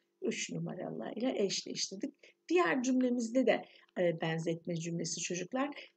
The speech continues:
Nereden anlıyoruz? Burada da bakın, "Biz de bu sayede tıpkı kuşlar gibi uçabiliyoruz." diyor. Burada da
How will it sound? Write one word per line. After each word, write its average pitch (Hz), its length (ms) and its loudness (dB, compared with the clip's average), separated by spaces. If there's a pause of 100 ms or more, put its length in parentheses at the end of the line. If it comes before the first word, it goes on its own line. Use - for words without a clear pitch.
Nereden 233 420 4
anlıyoruz? 196 600 -2 (100)
Burada 226 280 2
da 214 120 2
bakın, 226 380 0 (600)
"Biz 254 480 2
de 226 300 2 (260)
bu 339 120 4
sayede 175 720 -2
tıpkı - 500 -8
kuşlar 294 760 -2
gibi 196 340 -4
uçabiliyoruz." 180 1080 -2
diyor. - 300 -8
Burada 214 340 -4
da 254 60 2